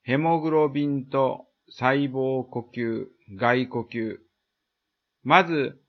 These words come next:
問一をやってください。説明を止めてください。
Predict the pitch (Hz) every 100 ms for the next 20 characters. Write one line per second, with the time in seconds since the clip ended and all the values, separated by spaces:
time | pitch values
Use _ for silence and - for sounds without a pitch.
0 | _ - 220 196 143 - 131 123 147 160
1 | 151 120 113 113 107 95 _ _ _ _
2 | - 143 151 160 151 131 123 143 143 139
3 | 160 131 113 107 107 87